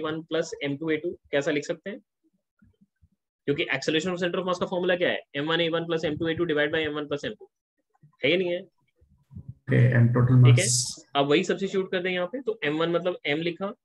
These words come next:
Speaker 1: and acceleration उसका कितना था? B square by L था, बीड के लिए लिखा है, and plus एम टू अब स-, डिस्क के लिए लिख रहे हैं, तो disc का mass एम है और उसका acceleration zero है, तो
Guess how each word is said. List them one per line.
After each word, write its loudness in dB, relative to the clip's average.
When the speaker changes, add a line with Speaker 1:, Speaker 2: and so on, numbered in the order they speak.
Speaker 1:
and 2
acceleration -2
उसका -2
कितना -4
था? -4
B -6
square 0
by 2
L 0
था, -8
बीड 2
के 2
लिए 4
लिखा -4
है, -6
and 0
plus 2
एम 0
टू 0
अब -2
स-, 2
डिस्क 0
के 2
लिए 4
लिख -2
रहे -6
हैं, -12
तो -8
disc -2
का -2
mass -2
एम -2
है -2
और -2
उसका -2
acceleration -4
zero 0
है, -4
तो -14